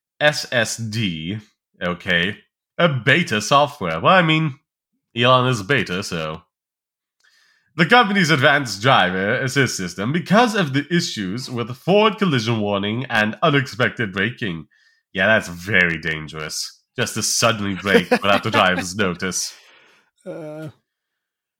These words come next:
Speaker 1: But after the rollback, the number of complaints actually increased substantially, with nista receiving at least a hundred seven from November to January, compared to only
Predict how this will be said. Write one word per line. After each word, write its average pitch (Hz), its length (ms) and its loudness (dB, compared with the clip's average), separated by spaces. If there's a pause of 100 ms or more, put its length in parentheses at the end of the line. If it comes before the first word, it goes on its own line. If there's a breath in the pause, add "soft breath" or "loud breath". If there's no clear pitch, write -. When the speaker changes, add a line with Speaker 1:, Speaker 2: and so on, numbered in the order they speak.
(120)
Speaker 1:
But 214 120 2
after 226 300 4
the 190 120 6
rollback, 165 560 4
the 202 100 2
number 220 400 2
of 180 240 0
complaints 131 600 2
actually 165 480 2
increased 165 520 0
substantially, 120 1080 -2 (200)
with 101 180 -6
nista 117 580 0
receiving 110 520 0
at 113 100 -6
least 127 180 -4
a 123 80 2
hundred 175 380 0
seven 117 380 0
from 95 460 -4
November 95 520 -2
to 87 160 -8
January, 90 600 0
compared 123 540 0
to 113 100 -2
only 101 340 -4